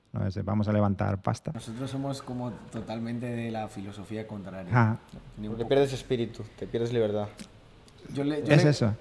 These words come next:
Speaker 2: yo
Speaker 1: es
Speaker 2: por
Speaker 1: eso.
Speaker 2: experiencias personales de otras startups le cogí un poco de miedo, vi que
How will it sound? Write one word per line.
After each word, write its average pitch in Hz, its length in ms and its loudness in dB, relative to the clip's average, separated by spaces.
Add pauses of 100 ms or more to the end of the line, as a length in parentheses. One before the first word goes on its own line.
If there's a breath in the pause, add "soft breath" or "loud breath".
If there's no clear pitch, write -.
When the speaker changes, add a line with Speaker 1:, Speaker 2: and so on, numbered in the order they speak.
Speaker 2:
yo 127 120 -4
Speaker 1:
es 143 60 0
Speaker 2:
por 120 100 4
Speaker 1:
eso. - 80 2
Speaker 2:
experiencias 147 440 2
personales 127 680 -4
de 123 80 -6
otras 120 220 -6
startups 120 480 -4
le 117 120 -6
cogí 110 220 -10
un 110 60 -6
poco 113 200 -8
de 110 120 -6
miedo, 101 400 -8
vi 104 680 -6
que 92 500 -12